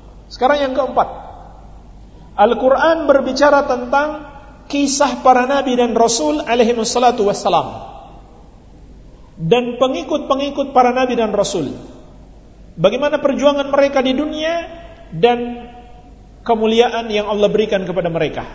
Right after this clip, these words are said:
baik di dunia maupun di akhirat kelak. Itu isi Al-Quran yang keempat. Maka kisah ini adalah kisah tentang ahlu tauhid, orang-orang yang mentauhidkan Allah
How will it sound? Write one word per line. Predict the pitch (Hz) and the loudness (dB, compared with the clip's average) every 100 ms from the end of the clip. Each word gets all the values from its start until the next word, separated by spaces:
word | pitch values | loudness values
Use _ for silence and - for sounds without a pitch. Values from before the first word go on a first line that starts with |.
| - - - | -20 -20 -16
baik | 151 165 165 | 0 2 2
di | 156 | 0
dunia | 160 226 247 | -2 -2 -4
maupun | 180 160 160 | -4 -4 -4
di | |
akhirat | 139 - 156 - | -4 -4 -6 -4
kelak. | 131 123 - - - - - - - - - - - - - - - - - | -10 -10 -16 -20 -20 -20 -20 -20 -20 -20 -20 -20 -20 -20 -20 -20 -20 -20 -18
Itu | - 156 220 247 - - - - - - - | -6 2 2 2 -6 -14 -18 -20 -20 -20 -8
isi | 180 220 | -4 0
Al-Quran | 185 175 175 202 | 0 0 0 0
yang | 175 160 | -2 -4
keempat. | 170 151 127 - - - - - - - - - - - - - - - - - | -6 -4 -4 -6 -14 -20 -20 -20 -20 -20 -20 -20 -20 -20 -20 -20 -20 -20 -20 -14
Maka | 147 170 240 262 269 - - - | -4 -2 -2 -4 -6 -16 -20 -20
kisah | - 277 - 240 | -8 -4 0 0
ini | 226 214 262 | 0 -2 -6
adalah | 226 202 233 247 - | -4 2 2 2 -4
kisah | 285 294 - 254 | -6 -4 -2 -2
tentang | 220 214 269 294 - - - - | -2 -2 -4 -4 -6 -16 -20 -2
ahlu | 254 254 226 247 240 | -2 0 -2 -2 -4
tauhid, | - 214 202 233 160 - - - - - - - - - 208 | 2 4 4 -2 -4 -6 -16 -20 -20 -20 -20 -20 -20 -2 4
orang-orang | 208 208 214 196 226 269 254 | 4 4 2 2 2 -2 -4
yang | 208 196 | -4 -4
mentauhidkan | 190 180 190 269 - - - | -4 0 -2 -2 -6 -6 -4
Allah | 175 139 | -6 -6